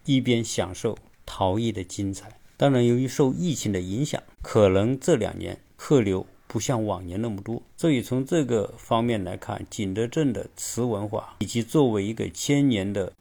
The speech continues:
世界瓷都，它正焕发出新的诱人的活力。当然，在走景德镇的时候，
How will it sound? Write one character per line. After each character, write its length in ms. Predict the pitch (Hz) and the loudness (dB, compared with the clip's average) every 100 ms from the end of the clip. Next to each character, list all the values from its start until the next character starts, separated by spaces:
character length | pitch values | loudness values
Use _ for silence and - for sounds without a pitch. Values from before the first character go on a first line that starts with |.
| - | -14
世 280 | - - 127 | -4 0 0
界 220 | 123 101 | 0 -2
瓷 260 | - - | -4 -10
都， 260 | 90 104 92 - - | -6 -6 -6 -10 -18
它 220 | - 127 | -2 0
正 300 | 123 147 113 - - - | 2 2 0 -4 -20 2
焕 220 | 143 110 | 2 4
发 180 | - 104 | 2 -2
出 240 | - 98 - - | -2 -8 -10 -14
新 420 | - - 185 185 | -8 0 2 2
的 100 | - - - - | -2 -10 -16 -2
诱 240 | 175 139 | 4 4
人 180 | 92 90 | 4 0
的 80 | 92 | -2
活 240 | - 95 | -4 -8
力。 140 | 98 - - | -8 -16 -6
当 140 | - 180 | 2 4
然， 300 | 165 165 151 - - | 6 4 0 -6 2
在 240 | 196 175 | 6 6
走 340 | - - 92 | 4 0 0
景 220 | 98 - 95 | -2 -4 -2
德 100 | 98 | -2
镇 220 | - 147 | -2 -4
的 80 | 104 | -4
时 160 | - | -10
候， 320 | - - 101 | -14 -10 -10